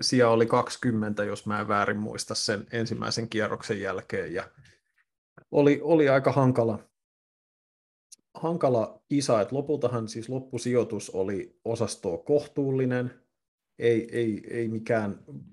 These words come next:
siis sillä, sillä tavalla huikea, mut jätti ajamalla Magnussenin, Latifin ja Yuki Tsunodan taakseen, mistä nyt en, en mä tiedä varsinaisesti lippu, järjestäisikö mä lippujuhlaa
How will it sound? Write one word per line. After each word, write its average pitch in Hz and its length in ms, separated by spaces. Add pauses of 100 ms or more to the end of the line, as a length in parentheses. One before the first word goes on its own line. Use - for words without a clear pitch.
(220)
siis 113 240
sillä, 120 260
sillä 117 260
tavalla 113 340
huikea, 117 360
mut 107 180
jätti 120 440 (680)
ajamalla 113 760 (260)
Magnussenin, 117 760
Latifin 110 460
ja 110 80
Yuki 110 260
Tsunodan 113 500
taakseen, 104 420
mistä 107 240
nyt 131 220
en, 123 160
en 113 100
mä 117 120
tiedä 120 340
varsinaisesti 113 460
lippu, 117 320 (140)
järjestäisikö 113 600
mä 113 100
lippujuhlaa 98 760